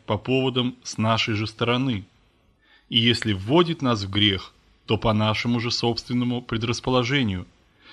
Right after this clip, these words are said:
без которого зло не имело бы к нам доступа. И в этом случае дьявол пользуется оставшейся у него способностью знать человеческие мысли и расположения, которые сами в себе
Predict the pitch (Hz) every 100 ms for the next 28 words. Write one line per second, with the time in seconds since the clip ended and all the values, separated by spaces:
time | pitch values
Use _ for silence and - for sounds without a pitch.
0 | - - 107 - 113 147 147 143 101 113
1 | 151 160 - 113 131 139 135 165 160 147
2 | 151 139 123 117 98 - 87 95 - _
3 | _ _ - 101 135 160 160 - 143 127
4 | - 117 110 - _ _ - 107 120 151
5 | 175 165 - 147 147 131 135 117 - 123
6 | 117 107 - 160 - 143 - 131 120 117
7 | 127 - 107 - 165 151 123 - 98 90
8 | - _ _ _ 113 98 131 156 156 -
9 | - - 117 107 131 - - 123 127 151
10 | - 101 92 - 101 101 110 113 107 135
11 | 110 92 95 _ _ _ _ _ 107 104
12 | 185 190 - - 151 147 - 107 104 107